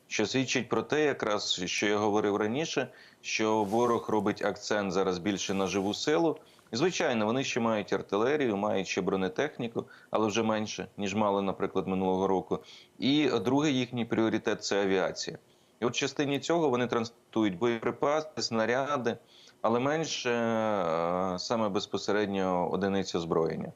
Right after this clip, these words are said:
Але ці маршрути, вони, в принципі, відомі, і час від часу ви бачите, навіть стаються випадки, як, наприклад, дев'ятнадцять вагонів кілька тижнів тому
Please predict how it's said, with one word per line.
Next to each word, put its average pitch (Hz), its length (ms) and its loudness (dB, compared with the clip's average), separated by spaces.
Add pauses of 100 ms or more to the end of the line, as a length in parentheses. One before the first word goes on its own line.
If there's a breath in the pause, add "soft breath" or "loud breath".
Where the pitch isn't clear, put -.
(260 loud breath)
Але 131 240 0
ці 190 160 -2
маршрути, 170 460 -2
вони, 139 220 0
в 131 60 -6
принципі, 135 560 -2 (380 loud breath)
відомі, 123 440 2
і 98 60 -2
час 117 260 -2
від 117 120 -2
часу 110 320 0
ви 104 80 2
бачите, 92 400 0
навіть 95 240 0
стаються 98 440 -2
випадки, 92 580 0 (340 loud breath)
як, 98 180 0
наприклад, 92 440 -2
дев'ятнадцять 95 560 -2
вагонів 90 480 0
кілька 85 280 -4
тижнів 85 440 -2
тому 90 320 0